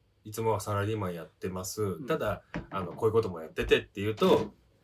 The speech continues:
Speaker 1: だ-、さっきの話じゃないけど、サラリーマンって言ったら話終わるんですよ。
Speaker 2: そうですよね。
Speaker 1: で、ただ、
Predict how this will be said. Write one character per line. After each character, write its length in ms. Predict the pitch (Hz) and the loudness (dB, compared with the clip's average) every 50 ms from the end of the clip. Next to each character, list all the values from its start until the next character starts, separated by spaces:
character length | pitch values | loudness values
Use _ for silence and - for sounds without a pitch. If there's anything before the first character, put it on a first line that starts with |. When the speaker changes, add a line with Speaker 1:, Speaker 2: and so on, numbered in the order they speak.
| _ _ _ | _ _ _
Speaker 1:
だ-、 80 | - 123 | -4 0
さ 80 | 160 | 0
っ 60 | 165 | 0
き 100 | 165 156 | 2 0
の 80 | 127 113 | -2 -2
話 400 | 110 110 151 147 - - 120 104 | -2 -4 -4 -4 -4 -6 -6 -6
じ 80 | 95 101 | -4 -4
ゃ 40 | |
な 120 | 101 110 117 | -2 -2 -2
い 80 | 110 | -2
け 80 | 95 - | -2 0
ど、 160 | 92 107 95 | 0 0 0
サ 120 | 92 - 131 | 0 -2 -4
ラ 140 | 143 151 | -4 0
リ 120 | 156 165 165 | 0 0 2
ー 40 | 147 | 2
マ 80 | 120 | 0
ン 40 | 113 | 0
っ 20 | |
て 60 | 98 92 | -2 -4
言 40 | |
っ 20 | 90 | -6
た 100 | - - | -6 -8
ら 40 | - | -4
話 200 | 123 147 160 160 | -2 -2 0 0
終 80 | 131 | 2
わ 120 | 101 110 120 | 4 4 4
る 80 | 127 | 4
ん 60 | 92 | 2
で 40 | 82 | -4
す 80 | - - | -8 -16
よ。 80 | - _ - | -20 _ -8
Speaker 2:
そ 140 | - - | -6 -6
う 20 | 127 | -6
で 60 | - | -6
す 80 | - 95 | -6 -12
よ 80 | 90 | -14
ね。 200 | - 113 131 - _ | -14 -14 -16 -14 _
Speaker 1:
で、 240 | - 165 160 143 - | -2 0 0 2 4
た 120 | - 185 | 2 2
だ、 360 | 180 180 180 170 131 104 - | 2 0 -4 -4 -4 -6 -8